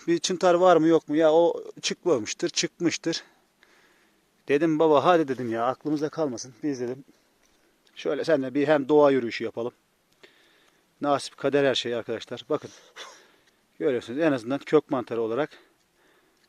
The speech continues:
akşam yemeğimizi çıkardık. Sporumuzu da yaptık. Baba onun altında bir tane daha sanki görüyorum gibi.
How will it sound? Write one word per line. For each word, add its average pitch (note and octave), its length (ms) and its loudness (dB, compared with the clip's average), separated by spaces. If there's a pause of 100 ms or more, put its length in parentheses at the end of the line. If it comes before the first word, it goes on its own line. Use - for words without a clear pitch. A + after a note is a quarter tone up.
(460)
akşam D3 320 0
yemeğimizi A#2+ 440 -4
çıkardık. - 560 -6 (240)
Sporumuzu C3 480 -2
da G#2+ 60 -8
yaptık. G#2 400 -14 (600)
Baba G3 140 2
onun E3+ 160 4
altında F#3+ 280 2
bir F#3 80 -8
tane G3 180 0
daha F#3 280 2
sanki E3+ 360 0
görüyorum D3+ 400 2
gibi. G#2 180 -8